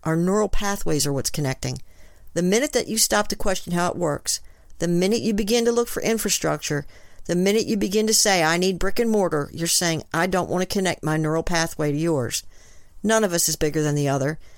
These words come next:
and none of us has work that's bigger than the other. And that's the fear, that you think, 'What could we possibly have to say to one another?' Maybe it's just enough that we both got lost in the music together. Maybe it's just enough that you're willing to listen to what I have to say,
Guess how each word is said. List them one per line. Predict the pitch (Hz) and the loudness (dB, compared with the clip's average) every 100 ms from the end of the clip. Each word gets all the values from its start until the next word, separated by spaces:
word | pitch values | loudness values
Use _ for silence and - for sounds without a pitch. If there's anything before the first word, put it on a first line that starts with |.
| - - | -20 -8
and | - 202 | 0 4
none | 214 | 4
of | 254 220 | 4 2
us | 214 | 2
has | 220 196 | 2 2
work | 185 214 185 - | 2 2 2 -2
that's | 147 | -4
bigger | - - 139 | 0 0 0
than | 147 | 0
the | 147 | 0
other. | 143 135 123 - - - - - - | 0 0 -4 -8 -20 -20 -18 -14 -4
And | 185 | 0
that's | 220 254 | 2 2
the | - | 0
fear, | 202 - 226 175 139 - - - - | 0 2 2 2 -2 -8 -18 -14 -6
that | 95 | -2
you | 214 | 0
think, | 220 208 - - - | 2 0 -2 -18 -6
'What | - 208 | -2 0
could | 370 | 2
we | 220 | 4
possibly | - 214 220 202 208 | 4 2 -2 0 0
have | 202 | 0
to | 196 | 2
say | - 190 | 2 2
to | 196 | 2
one | 156 | 0
another?' | 147 143 135 135 - - - - _ - - | 2 0 0 -2 -8 -20 -20 -20 _ -20 -6
Maybe | 254 339 | -2 0
it's | 330 | 0
just | 302 277 | 0 0
enough | 170 165 196 139 | 2 2 2 0
that | - - | -2 -2
we | 165 147 - - - | -2 -4 -10 -20 0
both | 190 226 | 2 2
got | - 190 | 2 0
lost | 165 165 - | 2 0 2
in | 175 | 0
the | |
music | 170 175 170 | 2 0 -2
together. | - 147 156 139 123 - - - - - - | -4 -2 -2 -2 -6 -10 -18 -20 -20 -18 -4
Maybe | 220 302 | -2 0
it's | 339 - | 0 0
just | - 254 | 0 0
enough | 190 196 202 - | 2 2 2 0
that | 160 | 0
you're | 170 | 0
willing | 170 180 | 0 0
to | 170 | 0
listen | 151 175 165 | 0 0 0
to | 156 | 0
what | 156 | 0
I | 160 | 0
have | 170 143 | 0 0
to | 127 | 0
say, | - 165 135 127 | 0 -2 -6 -8